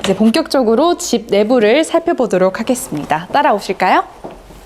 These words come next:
네, 집 내부로 들어서자마자, 어, 되게 독특한 점이 아일랜드 식탁이 눈에 띕니다. 이 집은,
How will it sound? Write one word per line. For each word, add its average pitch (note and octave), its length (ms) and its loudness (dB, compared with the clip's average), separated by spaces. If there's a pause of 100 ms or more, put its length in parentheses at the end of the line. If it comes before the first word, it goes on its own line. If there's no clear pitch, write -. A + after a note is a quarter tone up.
(760)
네, B3 180 4
집 D4 320 0
내부로 E4+ 520 2
들어서자마자, C#4+ 1160 4
어, G#3+ 160 2
되게 D4 180 2
독특한 G#4 520 -2
점이 D#4 400 2
아일랜드 D#4+ 500 2
식탁이 D4 600 0
눈에 G#3 340 0
띕니다. G3 760 2
이 A3+ 160 -4
집은, A3+ 600 0